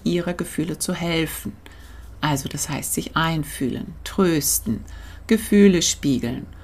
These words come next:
oder auch später mal erklären, was war denn gerade passiert, um bei dem Kind diese Reflexionsfähigkeit, diese Regulation zu fördern. Und jetzt ist eben die Frage, meinst du,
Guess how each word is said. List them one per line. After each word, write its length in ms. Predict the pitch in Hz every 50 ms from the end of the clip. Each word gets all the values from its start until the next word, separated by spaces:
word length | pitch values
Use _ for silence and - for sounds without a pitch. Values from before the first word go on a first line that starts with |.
| - - - -
oder 220 | - 202 202 - -
auch 80 | 202
später 340 | - - - 185 180 - 214
mal 140 | 196 185 180
erklären, 640 | 185 185 - - 190 190 196 196 196 190 - 143
was 180 | 147 151 - -
war 120 | 156 156
denn 100 | 151 139
gerade 240 | 135 - 131 131 143
passiert, 680 | - - 175 - - - - 220 226 190 139 - - - - - - - - - - - -
um 160 | 180 175 147
bei 100 | 151 147
dem 260 | 147 156 151 151 -
Kind 500 | - - 196 180 165 151 - - - - - -
diese 180 | 151 165 170 160
Reflexionsfähigkeit, 1040 | 170 - 175 170 - - 190 196 202 202 - - 190 170 - - - 170 160 -
diese 200 | 156 151 - - - -
Regulation 800 | - - - 170 160 165 160 170 175 - - - 185 196 214 214 202
zu 140 | - - -
fördern. 580 | - - 196 208 214 190 151 120 110 107 - - - - - - - - - - - - - - - - - - - - - - - - - - - -
Und 140 | 180 180 180
jetzt 180 | 190 196 196 -
ist 140 | 208 202 -
eben 180 | 190 202 196
die 80 | 196 208
Frage, 400 | 202 - 208 214 208 208 190 175
meinst 500 | 165 165 170 185 185 - - - - -
du, 400 | 196 214 240 220 185 147 -